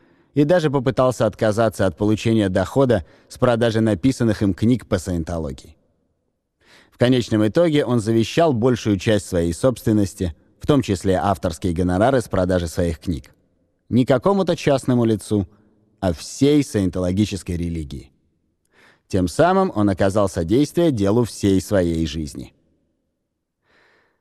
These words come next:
Многим людям это покажется чем-то немыслимым.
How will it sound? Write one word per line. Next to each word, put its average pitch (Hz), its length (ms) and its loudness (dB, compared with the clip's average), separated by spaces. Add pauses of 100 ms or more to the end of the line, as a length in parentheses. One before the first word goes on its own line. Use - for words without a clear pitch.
(200)
Многим 160 400 2
людям 123 380 0
это 185 160 -4
покажется 151 540 0
чем-то 123 340 0
немыслимым. 85 760 -2